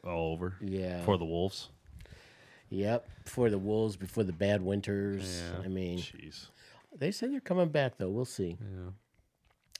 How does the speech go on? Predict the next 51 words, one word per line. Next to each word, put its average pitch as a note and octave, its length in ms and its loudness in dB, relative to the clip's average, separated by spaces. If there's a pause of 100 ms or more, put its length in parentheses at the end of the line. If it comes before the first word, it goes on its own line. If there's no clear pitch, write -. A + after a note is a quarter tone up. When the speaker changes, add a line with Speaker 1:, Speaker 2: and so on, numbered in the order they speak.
(140)
Speaker 2:
But G#2 180 4
yeah, G2 200 6
that F#2+ 220 0
was, F2 300 -6
uh, F2+ 220 -4 (100)
that A2 200 2
was G#2+ 260 0 (140)
the G2 100 0
one G#2 320 0
and G2 120 0
only F#2+ 280 0
time F2+ 320 -4
we E2 100 -6
did D#2 300 -8
that. D#2 220 -8 (420)
And B2+ 180 8
then C#3 300 10
that, B2 300 6 (260)
to - 80 -16
finish D#3 380 6
that B2 200 6
year A2 240 4
out, A2+ 240 2
so A2 80 0
there G2 140 0
were F2+ 100 -2
four C3 320 2
of A2 100 2
us G#2 200 -4
on, G2+ 160 -2 (240)
up - 160 -4
there F#2 200 -2
hunting. G2 460 -4 (720)
My G2 100 -2
Speaker 3:
Oh. F#2 60 0
Speaker 2:
brother-in-law G#2 600 0
and, G2+ 140 0
uh, F#2+ 40 0 (160)
another G2 340 0
friend G2 320 -2
of F2+ 80 -4
ours F2+ 180 -6
hunt. F#2+ 240 -4 (160)
All A#2 160 6
four A2 240 0
of F2 120 -4
us F2 100 -6
tagged E2+ 320 -4
out D#2 200 -10
that - 200 -14
year F#2 240 -12